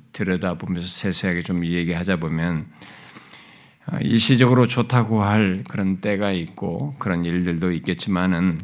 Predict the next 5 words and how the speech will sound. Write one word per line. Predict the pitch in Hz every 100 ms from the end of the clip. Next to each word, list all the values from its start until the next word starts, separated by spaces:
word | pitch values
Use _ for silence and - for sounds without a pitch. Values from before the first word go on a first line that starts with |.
| -
근본적으로 | 104 95 110 110 107 98 104 107 78 - _ _ _ -
다양한 | 90 90 101 117 113
어려움과 | 92 98 98 104 98 87 147 147
복잡한 | - 98 - 98 - 95 92 92 90
일들이 | - 85 87 85 98 95 92 135